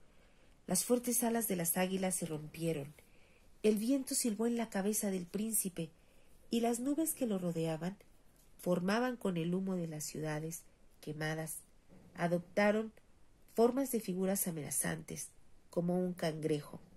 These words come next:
inmenso que extendía sus pinzas hacia él, como acantilados que se desplomaban y dragones que escupían fuego.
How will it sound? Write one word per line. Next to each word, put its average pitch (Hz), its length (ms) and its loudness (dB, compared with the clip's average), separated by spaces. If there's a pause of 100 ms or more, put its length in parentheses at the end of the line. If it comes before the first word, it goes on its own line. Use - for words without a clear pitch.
(300)
inmenso 190 680 0
que 151 80 -10
extendía 160 460 -2
sus 170 220 -4
pinzas 165 500 -6
hacia 160 280 -2
él, 151 180 -4 (640)
como 190 200 2
acantilados 208 720 2
que 220 120 -4
se 190 120 -4
desplomaban 175 800 0
y 170 120 -2
dragones 165 540 0
que - 120 -10
escupían 165 540 -6
fuego. 147 420 -2